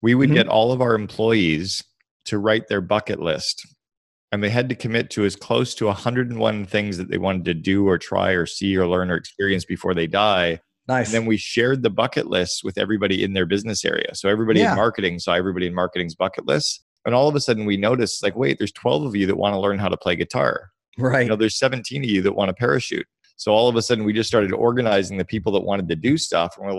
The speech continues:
Speaker 1: like, "Why don't the seventeen you guys that wanna go parachute, go jump?" And we didn't
Speaker 2: Yeah.
Speaker 1: have to pay for anything. We just, like,
Speaker 2: Right.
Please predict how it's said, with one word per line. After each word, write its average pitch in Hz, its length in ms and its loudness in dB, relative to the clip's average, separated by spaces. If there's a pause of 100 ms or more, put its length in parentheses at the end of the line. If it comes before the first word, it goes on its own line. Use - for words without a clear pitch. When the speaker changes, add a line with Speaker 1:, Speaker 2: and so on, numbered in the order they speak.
Speaker 1:
like, 95 140 -4
"Why 101 120 0
don't 143 140 -8
the - 80 -10
seventeen 113 440 -6
you 110 100 -2
guys 101 160 4
that 101 80 -4
wanna 104 160 -2
go 101 100 0
parachute, 113 460 -2
go 117 160 2
jump?" 151 300 -4 (280)
And 101 100 -4
we 127 120 2
didn't 160 100 4
Speaker 2:
Yeah. 110 80 2
Speaker 1:
have - 140 -2
to 92 80 -4
pay 151 220 2
for 104 160 -2
anything. 90 280 -2
We 104 100 0
just, 110 240 -2
like, 107 140 4
Speaker 2:
Right. 127 200 0